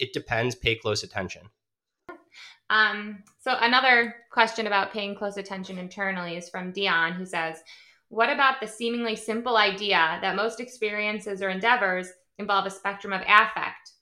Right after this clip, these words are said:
Speaker 2: sometimes within a short span of time, and we should train to work with everything from elation to abject suffering?" So I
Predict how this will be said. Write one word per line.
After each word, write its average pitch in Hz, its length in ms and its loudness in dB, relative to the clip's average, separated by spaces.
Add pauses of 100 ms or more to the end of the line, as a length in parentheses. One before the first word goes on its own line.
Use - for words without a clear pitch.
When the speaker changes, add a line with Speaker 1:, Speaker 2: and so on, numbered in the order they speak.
(240)
Speaker 2:
sometimes 214 500 -4
within 202 180 -6
a 190 40 -6
short 208 280 -6
span 214 200 -6
of 208 140 -8
time, 175 480 -4 (280)
and 214 100 -6
we 214 80 -2
should 202 260 -8
train 208 420 -4
to 214 120 -8
work 196 280 -2
with 185 220 -6
everything 208 640 -6
from 190 160 -4
elation 185 440 -6
to - 160 -10
abject 180 360 -4
suffering?" 190 540 -4
So 196 120 -6
I 180 160 -2